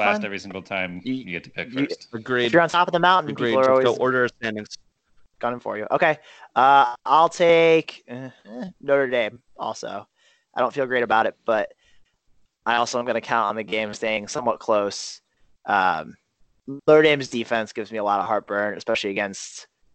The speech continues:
Speaker 2: Jake Fromm. DeAndre Swift, I think especially, could really, like, run completely amok on this Notre Dame defense if they aren't careful.
Speaker 1: I, you wanna,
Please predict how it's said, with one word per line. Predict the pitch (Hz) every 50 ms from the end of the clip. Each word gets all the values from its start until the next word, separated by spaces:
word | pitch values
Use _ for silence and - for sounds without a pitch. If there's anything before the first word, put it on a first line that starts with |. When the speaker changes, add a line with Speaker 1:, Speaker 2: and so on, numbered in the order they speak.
| _ _ _ _ _ _
Speaker 2:
Jake | - 110 101
Fromm. | - - 120 120 120 117 117 113 104 107 - _ _ _ _ _ _ _ _
DeAndre | - 123 117 113 110 113 104
Swift, | 101 - - - 123 113 110 104 - - - _ - - - - - - _ _ _ _ _ _ _ _ -
I | 101
think | 104 - 117 113 101
especially, | 87 98 - - - 110 101 - - 104 98 98
could | 92 - - 104 - -
really, | 107 107 107 98 98 98 95 95 95 87 - _
like, | 98 101 104
run | 107 101 107 104 101 98 101 98 95 95 95 104 113 _ _ _ _ _ _
completely | - 101 95 - - 107 92 98 101 98 98 98 92 95 90 - - _ _ _ _ _ _ _ _ _ _ _
amok | - 104 104 151 226 95 87 - - - -
on | - 104
this | 101 92 - -
Notre | 92 95 98 92
Dame | 95 92 92 92
defense | 92 92 90 - - 95 95 95 92 95 - -
if | 107 101 - - - - - _
they | - 107
aren't | 98 92 - -
careful. | - 104 92 92 - - 98 95 98 95 90 - - _ _ - - - - - - -
Speaker 1:
I, | - 92 110 - - - _ _ _ _ _ -
you | 104
wanna, | 101 101 104